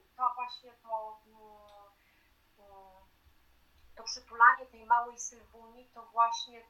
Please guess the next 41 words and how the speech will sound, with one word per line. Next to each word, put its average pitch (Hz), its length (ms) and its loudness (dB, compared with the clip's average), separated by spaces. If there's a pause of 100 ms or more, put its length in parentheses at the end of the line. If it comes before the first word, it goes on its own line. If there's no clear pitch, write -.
(100)
to 807 460 10
akurat - 480 -4
to 247 60 -20
był, 240 260 -20
to, 254 60 -20
to, 262 140 -14 (160)
to, 254 180 -12 (300)
to 311 300 10
jest 339 220 -20
dla 247 200 -2
mnie 254 180 -18
taka 240 300 -16
wisienka 254 680 -12
na 262 160 -6
torcie 233 560 -4 (540)
i 285 200 -20
nic 330 400 -18
do 269 280 6
mnie, 233 460 -16
z-, - 260 -20
po-, 269 140 0
że 269 120 -18
tak 269 300 -4
powiem, 269 520 -14 (320)
z - 240 -18
tych - 220 -6
wszystkich 330 520 -12
warsztatów, 277 540 -4 (300)
Boże, - 240 -4
z - 100 -20
tych - 160 -20
wszystkich, - 380 -20
z - 100 -20
całego 294 420 0
warsztatu, - 960 -6 (140)
ja 240 140 -4
sobie 254 380 -10
to, 269 440 2
to 359 80 -6
po 302 120 -12
prostu 285 540 -18